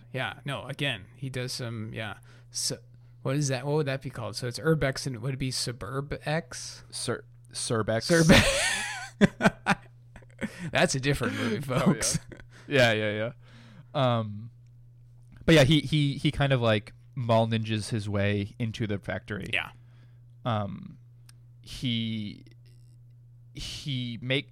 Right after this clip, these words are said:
Speaker 2: this is when he makes his call to his ex-wife for the last time.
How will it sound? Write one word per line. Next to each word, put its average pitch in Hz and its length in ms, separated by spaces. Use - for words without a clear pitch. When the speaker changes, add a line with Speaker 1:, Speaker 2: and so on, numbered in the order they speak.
Speaker 2:
this 139 200
is 156 120
when 156 140
he 139 120
makes 117 340
his 120 160
call 101 500
to 107 640
his 117 280
ex-wife 104 420
for 104 120
the - 80
last - 260
time. - 300